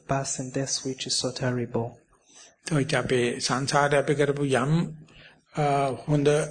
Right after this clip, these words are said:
Speaker 2: ක්‍රියා නිසා තමයි අපිට මේ පරිසරයක්, එහෙම නැත්නම් ප්‍රතිරූප දේශ වාසයක්, ගුරු ඇසුරක් ලැබිලා තියෙන්නේ.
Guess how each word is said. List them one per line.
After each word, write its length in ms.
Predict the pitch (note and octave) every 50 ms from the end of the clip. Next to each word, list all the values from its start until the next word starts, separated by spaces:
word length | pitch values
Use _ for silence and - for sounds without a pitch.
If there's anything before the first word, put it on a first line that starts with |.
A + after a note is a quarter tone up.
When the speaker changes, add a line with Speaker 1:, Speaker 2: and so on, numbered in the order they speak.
| - - - - - -
Speaker 2:
ක්‍රියා 300 | - - D#3 D3+ D3 D3 D3+
නිසා 260 | D#3 D#3+ D#3 D3 D3+
තමයි 240 | C#3+ D3 C#3+ D3 D3
අපිට 200 | C#3 C3+ - - C#3
මේ 120 | C3+ C3 C3
පරිසරයක්, 580 | B2+ - B2 B2 A#2+ A#2 B2+ B2 C3 C3 C3+ - - - - _ -
එහෙම 200 | - D#3 C#3+ C3+
නැත්නම් 360 | C3 C3 - - C3 B2+ B2 A#2 B2 - - - - - - - - -
ප්‍රතිරූප 420 | - - B2+ - D3 D3 C#3 B2+ C#3+
දේශ 260 | B2+ C3 C3 B2 -
වාසයක්, 520 | C3 B2 B2+ B2 B2+ - - B2+ C3 C#3 - - - _ _ _ _ _ _ -
ගුරු 160 | D3 C3 D3 D3
ඇසුරක් 380 | C3+ B2 - D3+ C3+ A#2 - -
ලැබිලා 300 | A#2+ A#2 B2+ C3+ C#3 C3
තියෙන්නේ. 460 | - - D#3 D3 B2 G2+ G#2+ B2+ E3+